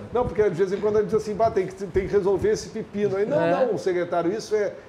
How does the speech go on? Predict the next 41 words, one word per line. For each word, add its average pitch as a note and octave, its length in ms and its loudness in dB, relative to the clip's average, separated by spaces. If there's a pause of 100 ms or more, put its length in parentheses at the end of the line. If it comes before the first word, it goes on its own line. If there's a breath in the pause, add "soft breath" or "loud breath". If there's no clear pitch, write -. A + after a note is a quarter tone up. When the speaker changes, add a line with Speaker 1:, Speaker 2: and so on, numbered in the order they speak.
Speaker 1:
é F#3 100 2
no G#3 140 0
sítio." A3+ 560 -6
Não, F3 280 -2
é B2+ 80 -2
o C3 100 -6
pepino E3+ 340 -4
Speaker 2:
É - 40 2
Speaker 1:
que C#3+ 40 2
Speaker 2:
um - 40 4
Speaker 1:
nós F3 100 0
estamos F#3 160 0
Speaker 2:
pepino E3+ 240 4
Speaker 1:
falando. G3+ 140 2
Speaker 2:
mesmo. E3 260 4
Speaker 1:
É F3 60 2
o F3+ 60 2
que F3+ 60 -8
tá G3 100 0
no G3+ 120 0
sítio. D#3+ 260 -6 (280 loud breath)
Dessas A#3 360 0
cento D4 380 -4
e C4 40 0
onze A3+ 260 0
famílias F3+ 520 -2
que - 80 -12
estão D#3+ 180 -4
no D3 120 -6
sítio, E3+ 500 -8 (500 loud breath)
quarenta F#3+ 440 2
e A3 40 6
uma F#3+ 200 2
delas F3 300 0
estão F#3 260 -2
aptas F#3+ 400 -2
a C#3+ 40 0
sair, A2 360 -8
já C#3+ 160 -6
fecharam D3 480 -6
acordo, D3 640 0